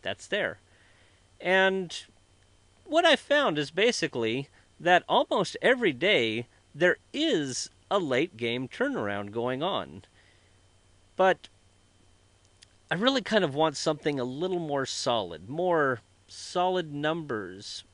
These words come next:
summations, in fact. And to that end, I queried my database.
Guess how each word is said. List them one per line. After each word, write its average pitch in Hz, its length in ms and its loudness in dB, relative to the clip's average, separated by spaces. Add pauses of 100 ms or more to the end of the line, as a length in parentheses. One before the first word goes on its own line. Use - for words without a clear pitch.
summations, 202 1080 -8 (360)
in 107 160 -12
fact. - 480 -12 (1040)
And 170 600 0 (680)
to 190 120 0
that 240 240 0
end, 120 500 -4 (540)
I 135 100 0
queried 113 640 -4 (100)
my 104 280 -6
database. 90 920 -6